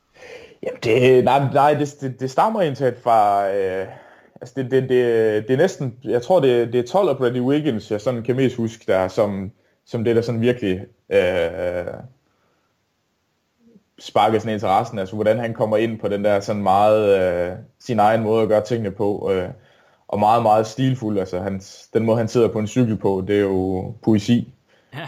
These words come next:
Speaker 1: Øh,
Speaker 2: Det er, som Jørgen Leth vil sige, det er po-,
Speaker 1: Ja.
Speaker 2: poetisk, jo, et poetisk tråd, simpelthen.
Speaker 1: Lige præcis.
Speaker 2: Hva-, jeg skal, jeg skal lige
Speaker 1: Ja.
Speaker 2: spørge dig, øhm, i forhold til, fordi triatleter er jo ikke sådan, øh, kendt for at være,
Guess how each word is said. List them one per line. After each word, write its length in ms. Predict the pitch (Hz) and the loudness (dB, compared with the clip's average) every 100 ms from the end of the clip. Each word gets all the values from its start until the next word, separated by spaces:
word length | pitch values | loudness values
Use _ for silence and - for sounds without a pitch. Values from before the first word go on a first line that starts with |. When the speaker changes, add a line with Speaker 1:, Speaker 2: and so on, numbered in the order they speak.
| - - | -12 -2
Speaker 1:
Øh, 800 | 95 87 90 85 - - - - | 2 4 4 4 2 -2 -4 -6
Speaker 2:
Det 80 | - - _ _ | -10 -14 _ _
er, 40 | |
som 200 | 113 123 | -20 -18
Jørgen 160 | 120 117 | -16 -14
Leth 180 | 131 143 | -14 -16
vil 100 | 117 | -18
sige, 260 | 123 127 123 | -16 -18 -18
det 80 | 123 | -20
er 40 | |
po-, 240 | - 127 - | -16 -14 -2
Speaker 1:
Ja. 160 | - 139 | 0 0
Speaker 2:
poetisk, 400 | 156 131 113 - | -6 -8 -10 -16
jo, 120 | 117 | -16
et 80 | 113 | -16
poetisk 440 | - 147 139 110 - | -12 -12 -12 -16 -18
tråd, 260 | - 113 113 | -16 -16 -16
simpelthen. 440 | - 143 269 302 330 254 - _ _ - - | -16 -12 -8 -8 -8 -10 -14 _ _ -16 -2
Speaker 1:
Lige 120 | 107 | -2
præcis. 400 | 104 104 95 - - _ _ _ _ - | 2 0 0 -6 -20 _ _ _ _ -18
Speaker 2:
Hva-, 120 | 127 | -14
jeg 80 | 143 | -14
skal, 120 | - | -16
jeg 80 | 151 | -18
skal 100 | - | -10
lige 80 | 151 | -8
Speaker 1:
Ja. 40 | 107 | -6
Speaker 2:
spørge 180 | 160 175 | -6 -8
dig, 300 | 147 123 117 | -8 -10 -12
øhm, 460 | 113 110 110 107 - _ | -12 -12 -12 -14 -18 _
i 80 | - | -18
forhold 300 | 160 156 143 | -14 -14 -14
til, 320 | - 127 117 113 | -14 -14 -14 -16
fordi 180 | 131 143 | -16 -16
triatleter 480 | - 135 151 190 113 | -14 -14 -12 -12 -12
er 60 | 110 | -12
jo 100 | 120 | -12
ikke 140 | 151 | -14
sådan, 240 | 151 135 120 | -16 -16 -14
øh, 160 | 110 107 | -16 -14
kendt 240 | 165 - | -18 -16
for 300 | 127 127 120 | -16 -16 -16
at 80 | 107 | -18
være, 480 | 107 104 101 95 | -18 -16 -16 -16